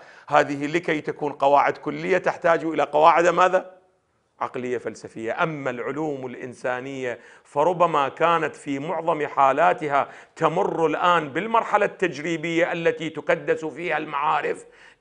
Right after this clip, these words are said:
انتظارا للمرحلة التي تنضج فيها إلى التي حد اكتشاف القوانين أو المبادئ ماذا؟ العامة لها. هاي الخصوصية الثالثة. خلي ذينا كم.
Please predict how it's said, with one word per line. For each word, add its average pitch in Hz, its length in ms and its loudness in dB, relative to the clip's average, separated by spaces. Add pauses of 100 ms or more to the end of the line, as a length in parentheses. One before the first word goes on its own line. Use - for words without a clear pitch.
انتظارا 156 760 2
للمرحلة 131 1000 -6
التي 143 540 -8
تنضج 143 640 -6
فيها 127 680 -4 (600)
إلى 151 500 2
التي 156 380 -4
حد 156 320 -6
اكتشاف 160 520 0
القوانين 135 560 -2
أو 139 160 -6
المبادئ 156 520 0
ماذا؟ 202 380 2 (240)
العامة 233 960 4 (440)
لها. 107 460 -2
هاي 220 80 6
الخصوصية 165 600 -4
الثالثة. 95 520 -10
خلي 175 180 0
ذينا 151 220 -2
كم. 131 260 -12